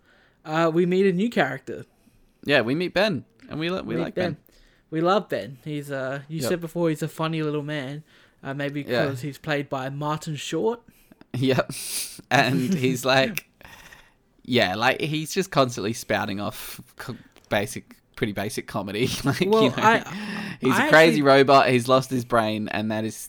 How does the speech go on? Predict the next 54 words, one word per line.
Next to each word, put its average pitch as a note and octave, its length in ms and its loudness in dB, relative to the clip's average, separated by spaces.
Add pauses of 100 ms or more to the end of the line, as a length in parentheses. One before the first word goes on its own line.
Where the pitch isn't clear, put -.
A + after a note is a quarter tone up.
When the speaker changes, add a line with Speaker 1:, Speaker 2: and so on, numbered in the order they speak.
Speaker 2:
that A2 160 0
is G#2+ 100 -6
him. - 280 -10
Speaker 1:
He's D#3 240 -4
very D#3+ 380 2
loud. D3 580 0 (260)
Speaker 2:
And A#2+ 140 0
Speaker 1:
He's B2 100 2
Speaker 2:
he C#3 60 2
rolls B2 200 6
Speaker 1:
very C3+ 100 -4
Speaker 2:
with C#3+ 80 -6
that. G2 240 -2
Yeah. A2+ 260 0 (320)
Speaker 1:
Yeah. B2 160 -8 (440)
Uh, E3 300 -2
I G#3+ 140 2
never C#4+ 180 -2
knew A3+ 180 0
that A3 140 0
people G3 220 -4
didn't F#3 220 -2
like F3 200 -6
Ben. A3+ 280 -4 (1120)
Speaker 2:
Neither. C#3 420 -2
Neither. C#3+ 380 -4 (100)
Speaker 1:
Uh, - 80 -20
I E3+ 180 0
always F3+ 260 -2
thought E3 520 -4
Ben D3+ 320 -4
was C#3+ 80 -6
Speaker 2:
Apparently C3+ 300 -4
Speaker 1:
pretty B2 260 -4
Speaker 2:
they G#2+ 60 -6
Speaker 1:
much - 80 -12
Speaker 2:
do. - 80 -14 (460)
Speaker 1:
Yeah, C#3+ 360 -6
I, D#3 120 -4 (360)
I, D3+ 60 -2
I E3 60 -2
just D#3+ 200 -10
always D3+ 240 -4
assumed C#3+ 240 -10
everyone C#3 280 -8
thought C3 200 -8
Ben C3 180 -8
was B2+ 160 -12
a B2+ 40 -14
funny C3+ 240 -12
part C3 160 -10
of A#2+ 60 -12
the B2 80 -14
film, C3+ 280 -12